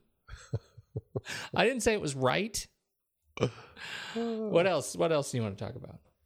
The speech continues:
Speaker 2: The, um, uh, well, we should, let's talk about the voices.
Speaker 1: Okay. So, do you want to talk about Japanese voices,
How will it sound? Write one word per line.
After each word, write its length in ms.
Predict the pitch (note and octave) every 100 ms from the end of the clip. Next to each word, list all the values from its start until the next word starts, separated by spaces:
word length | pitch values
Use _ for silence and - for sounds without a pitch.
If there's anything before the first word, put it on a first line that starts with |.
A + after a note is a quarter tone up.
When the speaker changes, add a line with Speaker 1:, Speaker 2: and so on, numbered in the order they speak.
| _ _ - - -
Speaker 2:
The, 400 | A#2+ C3+ C#3 C3
um, 680 | A2+ B2+ A#2+ A#2 A2+ A2 A2+ _ _ _ _ - - -
uh, 680 | G#2+ A2 G#2+ G#2+ A2 A2 A2
well, 220 | C#3 E3
we 100 | A#2
should, 140 | -
let's 200 | B2+ C3
talk 200 | - C3+
about 160 | B2+ B2+
the 60 |
voices. 500 | A#2+ D3+ - - - - _ _ -
Speaker 1:
Okay. 520 | D#3 D#3 E3 A2 - - _ - _ _ _ _
So, 360 | - D#3+ C#3+ A#2
do 60 |
you 60 | C3
want 140 | C3+
to 60 | B2
talk 100 | A#2+
about 180 | A2+ G#2+
Japanese 420 | A#2 G2+ A2+ C#3+
voices, 440 | F#3 G#3 - C#4